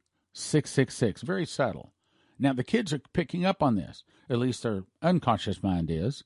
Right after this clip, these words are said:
Here is something from the Anunnaki in Bible, and the headline says, "Who were the Anunnaki, ancient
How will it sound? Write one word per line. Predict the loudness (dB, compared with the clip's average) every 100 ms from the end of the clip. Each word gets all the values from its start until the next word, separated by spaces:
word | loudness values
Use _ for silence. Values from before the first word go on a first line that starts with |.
| _ _ -20 -20 0
Here | 4 6
is | 6 4 0 -14 _ _
something | 2 2 4 0
from | 2 2
the | 4
Anunnaki | 4 4 2 0 -2 2
in | 2 4
Bible, | 4 4 0 -4 -8 _ _ _ _
and | 2 4
the |
headline | 4 4 6 4 4
says, | 2 2 2 -4 2
"Who | 2
were | 4 4
the | 6
Anunnaki, | 6 4 2 0
ancient | 2 2 2 0